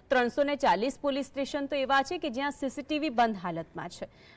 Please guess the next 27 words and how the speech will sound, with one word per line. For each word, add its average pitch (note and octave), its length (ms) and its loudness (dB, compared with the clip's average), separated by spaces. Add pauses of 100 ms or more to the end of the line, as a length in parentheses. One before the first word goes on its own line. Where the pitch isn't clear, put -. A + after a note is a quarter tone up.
(140)
હવે A3+ 240 6
આખરે B3 300 4
આ C4 80 4
કાર્યરત B3 460 2
ક્યારે A3+ 260 2
થશે, A#3+ 280 -6
તે A#3+ 160 0
સૌથી G#3+ 400 -2
મોટો F#3+ 180 -10
સવાલ G3 340 -4
છે. C#4+ 120 2
આજે B3 180 2
એના B3 200 0
ઉપર B3+ 120 -2
ચર્ચા A3+ 340 -2
કરવાની A3 360 -4
છે. C#4 100 0
આપણી G#3+ 280 -2
સાથે A3 200 -2
જોડાઈ G#3+ 320 -4
ગયા A3 120 2
છે A#3+ 120 -8
એ G#3+ 80 -4
એમ G#3+ 120 -6
ચૌહાણ, G#3+ 420 -6
જે A3 120 -8
એક્સ G3+ 220 -4